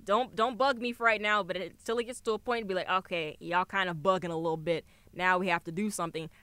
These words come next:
But I do not know when that's going to be. Are they going to try to restrict some, restrict the transfer portal again to where you have to wait a year? Are they going to, like,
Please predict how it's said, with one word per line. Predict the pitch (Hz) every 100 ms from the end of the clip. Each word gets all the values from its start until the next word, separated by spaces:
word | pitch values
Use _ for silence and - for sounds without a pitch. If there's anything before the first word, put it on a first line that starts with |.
| -
But | -
I | 185
do | 185
not | 180 180 170
know | 165
when | 170 170
that's | 156 -
going | 160 156
to |
be. | 156 151 -
Are | 160
they | 165
going | 180 175
to | 170 151
try | 180 180
to |
restrict | 165 - 196 190
some, | - 165 - - - -
restrict | 170 - 202 190
the | 180 175 165
transfer | 202 196 214
portal | 226 220
again | 226 220 262
to | 233
where | 170
you | 175
have | 170
to | 170
wait | 160 202
a |
year? | 220 247 285 302 - - - - -
Are | 185 185
they | 180
going | 185 185 185
to, | 202 185 175 175 175 - _ -
like, | 180 175 165 - -